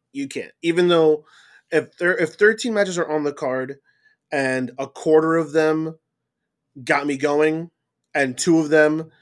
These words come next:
have me going, "Hey, these might be matches of the year candidates already," you know,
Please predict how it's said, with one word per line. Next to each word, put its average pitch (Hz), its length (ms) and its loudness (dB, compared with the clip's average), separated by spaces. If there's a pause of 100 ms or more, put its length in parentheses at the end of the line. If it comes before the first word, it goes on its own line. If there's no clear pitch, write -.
(280)
have 151 260 2
me 147 160 -2
going, 139 600 0 (320)
"Hey, 147 300 4
these 143 240 -8
might 143 180 -2
be 139 60 -10
matches 139 300 -4
of 143 100 -4
the 127 80 -6
year 131 180 -2
candidates 143 400 0
already," 139 480 -4 (720)
you 147 160 -2
know, 123 380 -4